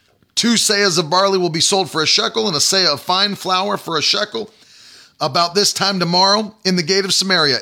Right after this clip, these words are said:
the captain had answered the man of God, 'If the Lord himself should make windows of heaven, could such a thing be?' And he said, 'You'll see it with your own eyes, but you'll not eat of it.' And so it happened to him,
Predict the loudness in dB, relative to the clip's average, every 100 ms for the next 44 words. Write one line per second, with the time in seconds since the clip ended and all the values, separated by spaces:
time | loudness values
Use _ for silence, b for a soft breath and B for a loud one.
0 | -6 -8 -4 -2 -2 -2 -2 0 0 0
1 | 0 0 -2 -2 0 0 -2 0 0 0
2 | -4 B B 0 0 2 2 4 4 4
3 | 2 2 0 0 0 0 -2 0 0 2
4 | 0 0 -2 -2 -4 -4 0 0 0 -4
5 | -2 -2 -2 -2 -2 -6 B B B 0
6 | 0 2 0 0 0 2 0 0 0 -2
7 | 0 2 4 2 2 0 0 -4 -2 -2
8 | 0 0 0 0 0 0 -2 -4 B B
9 | B B -2 0 2 2 2 2 0 -2
10 | -6 -4 -6 -4 -4 -6